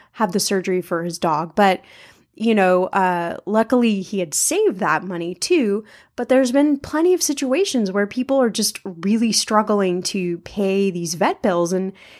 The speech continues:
you know, having to make really tough choices about what to do with your pet. And, you know, I think p-, pets are one of those things where, you know, we love them, we enjoy them, and we don't anticipate that they're gonna be a budget buster, but,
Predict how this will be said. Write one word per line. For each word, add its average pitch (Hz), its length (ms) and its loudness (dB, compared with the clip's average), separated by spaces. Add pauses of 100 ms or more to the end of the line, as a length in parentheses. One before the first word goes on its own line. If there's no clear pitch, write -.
(140)
you 240 100 0
know, 226 160 6
having 214 440 0
to 202 120 -4
make 190 460 -2 (160)
really 208 440 0
tough 262 260 -6
choices 202 500 -2
about 160 460 -4 (920)
what 196 300 0
to 196 80 -2
do 208 180 2
with 196 140 2
your 165 100 -4
pet. - 500 -6
And, 202 320 2 (840)
you 247 140 0
know, 226 120 4
I 226 80 4
think 269 260 -2
p-, - 260 -8
pets 311 300 -4
are 302 80 2
one 262 160 0
of 262 100 -2
those 226 220 -2
things 226 320 -2
where, 190 380 -2 (840)
you 233 240 -2
know, 202 120 4
we 190 160 0
love 247 320 4
them, 240 420 4
we 202 160 2
enjoy 226 480 2
them, 214 360 0
and 202 140 -2
we 202 100 0
don't 294 320 -2
anticipate 294 1080 -4
that - 160 -8
they're 294 140 0
gonna 269 200 0
be 262 520 -6
a 202 80 -4
budget 202 460 -2
buster, 320 460 -4
but, 285 260 0